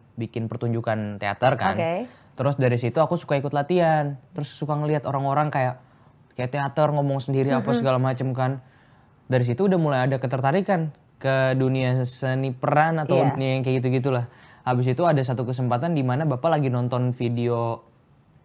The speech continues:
Speaker 1: stand up comedy.
Speaker 2: Mm-mm.
Speaker 1: Terus habis itu aku nanya, "Pak, itu orang, orang ngomong kok diketawa-tawain sih, itu kenapa?"
Speaker 2: Ha-ha.
Speaker 1: Terus habis itu, "Eh, ya ini namanya stand up." "Wah, aku pengen juga dong kayak gitu."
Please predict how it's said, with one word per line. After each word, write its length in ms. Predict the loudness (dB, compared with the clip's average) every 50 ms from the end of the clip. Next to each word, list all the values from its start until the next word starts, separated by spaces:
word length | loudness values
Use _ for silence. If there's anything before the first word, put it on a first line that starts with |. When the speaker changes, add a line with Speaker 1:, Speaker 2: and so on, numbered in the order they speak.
| _ _
Speaker 1:
stand 320 | -20 -14 -10 -8 -8 -8 -6
up 200 | -8 -10 -10 -8
comedy. 480 | -8 -6 -6 -4 -4 -4 -4 -4 -6 -6 -10 _ _
Speaker 2:
Mm-mm. 360 | -10 -8 -6 -4 -6 -6 -6 -10 _ _ _ -20 -20 _ _ _
Speaker 1:
Terus 240 | -6 -4 -4 -2 -2
habis 240 | -2 -2 -2 -2
itu 160 | -4 -4 -2 -2
aku 320 | -4 -4 -6 -10 -12 -10
nanya, 220 | -8 -6 -6 -6
"Pak, 120 | -6 -8 -8
itu 120 | -8 -8 -6
orang, 160 | -6 -6 -8 -8 -10 -16 _ -20 -20 -20 -20 -20 -20 -20 -20 -20 -12
orang 220 | -8 -6 -4 -4 -2
ngomong 220 | -2 -2 -2 -2
kok 100 | -2 0 0
diketawa-tawain 600 | 0 -2 -2 -2 -4 -2 -2 -2 -2 -2 -2 -2
sih, 100 | -4 -4
itu 80 | -4
kenapa?" 540 | -4 -4 -4 -6 -4 -2 -2 -2 -2 -2 -4 -8
Speaker 2:
Ha-ha. 560 | -8 -8 -6 -6 -6 -6 -6 -8 -10 -12 -12 -10
Speaker 1:
Terus 120 | -8 -4 -2
habis 160 | -2 -2 -2
itu, 140 | -2 -4 -6 -6 -10 _ _ _ _ _ _ _ _ _ _ _
"Eh, 180 | -8 -6 -4 -2
ya 100 | -2 0 0
ini 160 | 0 0 -2
namanya 240 | -2 -4 -4 -6 -6
stand 180 | -6 -6 -8 -8
up." 120 | -10 -12 -12
"Wah, 140 | -14 -14
aku 100 | -12 -10
pengen 220 | -8 -6 -4 -4 -4
juga 180 | -2 -2 -2
dong 80 | -4 -4
kayak 240 | -4 -2 -2 -2 -2
gitu." 220 | -4 -6 -8 -8